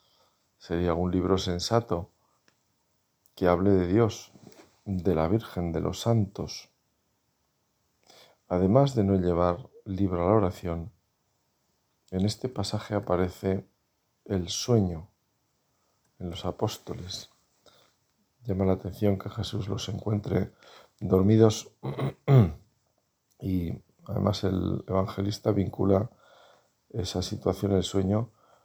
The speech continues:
a la tristeza. El sueño viene por cansancio físico, por no haber dormido a su tiempo, pero a los apóstoles les venció por la tristeza,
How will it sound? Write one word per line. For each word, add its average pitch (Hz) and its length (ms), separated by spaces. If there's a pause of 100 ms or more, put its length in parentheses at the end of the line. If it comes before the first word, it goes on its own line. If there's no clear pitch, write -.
(280)
a 95 80
la 90 140
tristeza. - 640 (1200)
El - 60
sueño 98 520 (480)
viene 98 320
por - 220
cansancio 95 600
físico, 110 760 (600)
por - 160
no 95 100
haber 92 200
dormido 95 460
a 92 40
su - 180
tiempo, 117 680
pero 120 400 (800)
a 101 80
los 98 160
apóstoles 123 580
les 95 180
venció 107 600 (880)
por 95 180
la 92 160
tristeza, 87 680